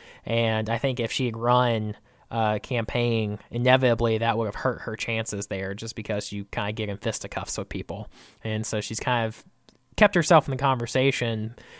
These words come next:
without getting, uh, her hands dirty, which I think is, <laughs> you know, a good position for someone who is interested in higher office.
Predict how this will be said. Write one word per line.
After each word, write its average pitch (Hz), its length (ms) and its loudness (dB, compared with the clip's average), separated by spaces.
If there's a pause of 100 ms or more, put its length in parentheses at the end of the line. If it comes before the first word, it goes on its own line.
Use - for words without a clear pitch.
(120)
without 123 380 2
getting, 113 360 -2 (340)
uh, 104 260 0
her 104 140 -6
hands 117 280 -4
dirty, 87 300 -6
which 98 160 -6
I 92 60 -4
think - 240 -8
is, - 320 -4
<laughs> - 60 -12
you 123 100 -2
know, - 140 -2 (260)
a 123 60 -2
good 131 180 4
position 117 360 -2
for 110 120 -6
someone 104 340 -2
who 101 320 -2
is 110 160 -6
interested 110 460 -4
in 92 80 -6
higher 95 280 -4
office. - 480 -8